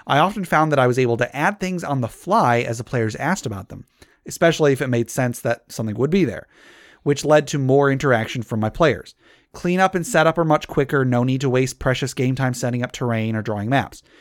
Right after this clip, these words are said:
Area descriptions became much more important as there is no longer a visual reference the players have, forcing me to better describe the areas that then may or may not become encounter areas. The largest advantage, in my opinion, is that I discovered that because I had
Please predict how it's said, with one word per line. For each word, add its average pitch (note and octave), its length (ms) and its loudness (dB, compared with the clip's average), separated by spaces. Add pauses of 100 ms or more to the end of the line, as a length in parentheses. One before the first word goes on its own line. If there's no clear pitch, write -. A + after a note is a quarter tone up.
(300)
Area F#3+ 240 4
descriptions E3+ 560 0
became C3+ 340 -2
much C3 200 0
more B2 180 0
important D#3 600 -2
as C#3 160 0
there B2+ 160 2
is A#2+ 120 0
no D3 180 2
longer D#3 440 0
a B2 160 0
visual C3 460 0
reference C3+ 380 -2
the - 100 -14
players G#2+ 360 -8
have, C3 300 -4 (400)
forcing E3+ 500 0
me D3 180 0
to B2+ 320 -2 (220)
better C#3 240 4
describe B2 340 0
the B2 160 -2
areas D3 400 4 (280)
that C3 160 -2
then C#3 180 2
may D3 160 4
or C#3+ 60 2
may C#3 100 2
not C3 180 0
become A2+ 400 -4
encounter B2 340 0
areas. - 520 -12 (460)
The C#3+ 80 -2
largest G#3+ 360 4
advantage, D#3+ 420 2
in D3 80 0
my D3 140 4
opinion, C3+ 360 0
is A#2 140 -2
that A#2 140 2
I A2 80 2
discovered F3 500 2
that C3 140 -2
because F3 380 -2
I F#3 100 4
had D#3 240 0